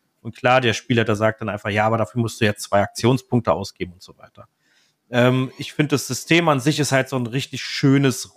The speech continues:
rundes System. Und wenn man in dieser Zeit mit Hexen und, und Vampiren und weiß ich was so agieren kann oder so, dann ist es halt ein richtig cooles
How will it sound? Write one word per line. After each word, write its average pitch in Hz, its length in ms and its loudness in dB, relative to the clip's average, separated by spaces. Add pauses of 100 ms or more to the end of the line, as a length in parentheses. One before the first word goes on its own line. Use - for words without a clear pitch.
rundes 151 460 2
System. 123 680 -2 (120)
Und 107 260 -14 (300)
wenn 117 240 -2
man 120 260 0
in 131 100 -10
dieser 143 460 2 (320)
Zeit 143 560 2
mit 117 220 -6
Hexen 123 640 -2 (480)
und, 123 320 -2
und 117 240 -8
Vampiren 123 840 0
und 107 160 -14
weiß 120 240 0
ich - 200 -4
was 139 160 0
so 110 100 -2
agieren 127 480 2
kann 131 380 -4
oder 120 220 0
so, 113 300 -6 (360)
dann 160 140 0
ist - 220 0
es 156 160 2
halt 139 220 2 (140)
ein 127 260 -8
richtig - 600 -6 (460)
cooles 170 880 0